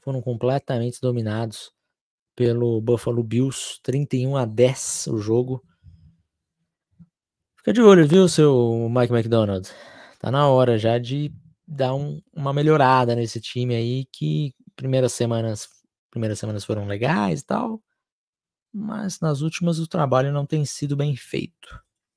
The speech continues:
Em décimo oitavo, nós temos os Broncos subindo mais três, mais três posições. Bo Nix jogou bem, melhor jogo da temporada, mas foi contra o Carolina Panthers,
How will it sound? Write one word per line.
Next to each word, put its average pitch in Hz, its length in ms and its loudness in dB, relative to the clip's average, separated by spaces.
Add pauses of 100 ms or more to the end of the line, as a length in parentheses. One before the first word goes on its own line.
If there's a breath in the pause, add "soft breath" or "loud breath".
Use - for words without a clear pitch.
(480)
Em 220 40 -2
décimo 160 360 8
oitavo, 160 340 6
nós 160 140 2
temos 160 240 2
os 165 100 0
Broncos 139 400 2
subindo 139 300 -2
mais 135 260 0
três, 127 340 -2
mais 120 220 -2
três 120 200 -2
posições. 143 800 -2 (1000)
Bo 151 300 8
Nix - 600 -2
jogou 143 360 4
bem, 175 300 4
melhor 139 340 2
jogo 120 280 -2
da 120 100 -4
temporada, 147 640 0 (380)
mas 113 840 0
foi 127 160 -4
contra 113 280 -8
o 110 40 -18
Carolina 104 460 -8
Panthers, 139 640 -6